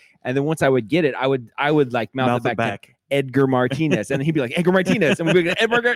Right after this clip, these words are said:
Speaker 1: you know what I mean? And we'd be really
Speaker 2: <laughs>
Speaker 1: excited that we figured it out. That was a fun library game that we used to play. So there's a trick for kids if you have to be quiet. That's a fun game to play.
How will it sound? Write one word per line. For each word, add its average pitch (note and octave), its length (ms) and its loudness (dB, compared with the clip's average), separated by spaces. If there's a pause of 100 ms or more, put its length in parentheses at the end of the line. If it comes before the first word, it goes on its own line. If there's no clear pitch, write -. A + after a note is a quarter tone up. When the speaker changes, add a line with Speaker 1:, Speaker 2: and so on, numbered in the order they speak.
Speaker 1:
you G#3 120 -4
know G3+ 60 0
what G3+ 60 -6
I G3 40 -6
mean? F#3 180 -6
And E3 100 -6
we'd D#3 140 -4
be D#3 80 -4
really D#3+ 280 -4
Speaker 2:
<laughs> C3 60 -8
Speaker 1:
excited C3 380 -4
that G#2 120 -10
we A2+ 80 -12
figured A2 260 -14
it G2 120 -18
out. F#2+ 200 -16 (460)
That - 60 -8
was F#3 120 -6
a F#3 60 -8
fun D#3 340 -2
library A#2 400 -2
game G2 240 -12
that F2 80 -12
we F2+ 80 -18
used F2 140 -20
to - 60 -20
play. D#2+ 300 -14 (280)
So F2+ 380 -8 (300)
there's C3 180 -2
a A#2+ 60 -12
trick G#2+ 260 -4 (360)
for G2 120 -6
kids F#2 600 -8
if - 120 -16
you G#2 80 -4
have G#2 120 -6
to - 80 -20
be F#2+ 80 -8
quiet. D#2+ 400 -8 (520)
That's A2 200 -4
a - 40 -2
fun A2 220 -2
game G#2 160 -2
to F2 80 -8
play. - 160 -2